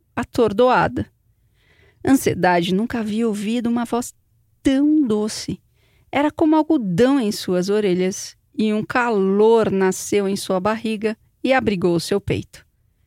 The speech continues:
Pela primeira vez, a ansiedade se sentiu presente, acordada, acolhida, e lágrimas apareceram em seus olhos.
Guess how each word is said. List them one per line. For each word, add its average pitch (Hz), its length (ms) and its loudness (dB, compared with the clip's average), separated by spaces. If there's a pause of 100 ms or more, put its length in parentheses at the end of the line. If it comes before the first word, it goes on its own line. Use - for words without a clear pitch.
(260)
Pela 277 240 2
primeira 277 420 0
vez, 202 460 2
a 196 60 2
ansiedade 196 920 0 (440)
se - 200 -8
sentiu 247 440 -2
presente, 220 840 0
acordada, 190 720 0
acolhida, 202 760 -2 (880)
e 339 80 0
lágrimas 240 840 -2 (280)
apareceram 220 680 -4
em 190 80 -4
seus 196 280 -6
olhos. - 460 -10